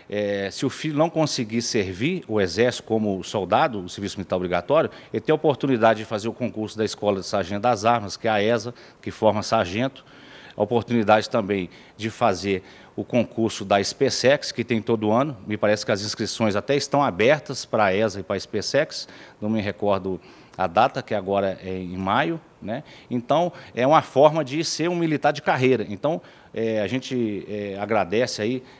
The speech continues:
essa oportunidade, né, de tá divulgando aí e, e, e tem essas formas de ingresso de carreira, além das, das outras várias formas que é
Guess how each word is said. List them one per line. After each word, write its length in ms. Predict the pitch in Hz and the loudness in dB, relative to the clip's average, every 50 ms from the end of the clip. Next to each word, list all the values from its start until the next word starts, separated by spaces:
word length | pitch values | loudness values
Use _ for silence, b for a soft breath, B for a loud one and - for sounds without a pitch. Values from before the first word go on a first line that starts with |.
| b | b
essa 320 | - 101 95 - - 107 98 | -6 -6 -6 -2 -2 0 -2
oportunidade, 840 | 101 98 113 104 95 - 110 107 98 82 87 101 127 151 131 104 107 | 0 0 -2 -4 -2 -2 -2 -2 -2 2 2 4 4 4 2 0 -4
né, 100 | 110 113 | -4 -2
de 120 | 101 104 | -2 -4
tá 160 | - - 107 101 | -2 -2 -2 -2
divulgando 500 | 95 90 101 98 87 98 107 104 92 92 | -2 -6 -6 -4 0 0 0 2 2 0
aí 200 | 98 120 151 B B B B B B B | 0 -2 -4 B B B B B B B
e, 920 | - 127 131 131 131 131 117 - 127 127 123 123 120 120 117 113 110 107 73 101 | -4 -2 0 0 0 -2 -2 -2 -2 -2 0 0 0 2 2 0 0 -2 -2 -2
e, 140 | 113 110 | -2 -2
e 40 | 107 | -2
tem 160 | 104 - 135 | -2 0 0
essas 260 | 147 139 - 165 147 - | 0 2 0 -2 -2 -2
formas 460 | - - 123 147 147 135 131 113 - | 6 10 10 10 10 8 4 -4 -4
de 80 | 123 | -2
ingresso 460 | 127 120 95 101 113 135 139 - - 101 | -2 0 2 2 2 2 2 0 -4 -10
de 100 | - - | -6 0
carreira, 420 | - 131 95 104 120 151 165 165 - | 2 2 2 4 2 0 0 2 2
além 300 | 165 170 160 160 170 180 | 4 4 4 2 -2 0
das, 340 | 175 180 175 - - - - | 0 0 0 0 -2 -6 -2
das 280 | 147 147 139 117 107 | 2 2 2 2 0
outras 440 | 120 131 - 139 160 - - 117 101 | -4 0 2 2 2 2 0 -6 0
várias 340 | 104 120 147 175 156 - - | 2 2 4 4 2 -2 -4
formas 460 | - 127 139 165 151 135 110 101 - | 0 4 6 6 6 4 -2 -6 -8
que 200 | - - 143 143 | -6 -4 0 2
é 220 | 139 147 160 165 | 2 2 2 0